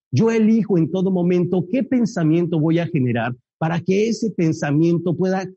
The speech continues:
realmente a conectar con esas zonas cerebrales que son indispensables para que yo interactúe de una manera efectiva en este universo físico. La manera como nosotros enfocamos nuestra atención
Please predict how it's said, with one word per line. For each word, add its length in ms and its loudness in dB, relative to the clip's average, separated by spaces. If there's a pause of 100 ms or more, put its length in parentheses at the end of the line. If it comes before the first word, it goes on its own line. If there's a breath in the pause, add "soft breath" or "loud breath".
realmente 680 0
a 40 -2
conectar 460 0
con 180 2
esas 280 -2
zonas 340 -2
cerebrales 680 0 (240)
que 120 2
son 300 0
indispensables 840 0
para 180 -2
que 140 0
yo 120 4
interactúe 640 0
de 80 4
una 140 2
manera 260 0
efectiva 580 -2
en 160 2
este 260 0
universo 480 0
físico. 500 -2 (400)
La 180 2
manera 440 2
como 200 0
nosotros 480 0
enfocamos 840 0
nuestra 340 0
atención 560 0